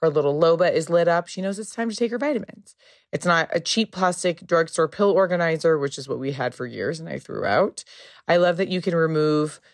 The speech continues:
a daily pill pod and take it on the go. You just, like, plop it in your purse, and the app, again, will remind you when you're out of the house to take your vitamins.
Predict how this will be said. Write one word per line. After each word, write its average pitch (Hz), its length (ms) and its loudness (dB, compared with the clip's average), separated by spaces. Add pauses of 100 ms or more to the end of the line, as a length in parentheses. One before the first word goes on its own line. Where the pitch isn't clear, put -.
(160)
a 160 100 2
daily 151 340 2
pill 196 360 2
pod 165 400 0
and - 160 -6
take 151 200 -2
it 147 80 2
on 131 120 0
the 139 80 -6
go. 190 280 4
You 175 100 -6
just, 143 220 -18
like, - 160 -18
plop - 260 -6
it - 80 -12
in - 100 -12
your - 120 -16
purse, 202 480 0
and 160 80 -2
the - 120 -4
app, 170 280 0
again, 156 320 0
will 151 120 2
remind 196 400 0
you 156 140 -4
when 151 140 -4
you're 151 100 -2
out 147 140 0
of 147 80 0
the 147 60 -2
house 143 260 0
to - 40 -16
take 147 200 -6
your 135 80 -8
vitamins. 117 560 -6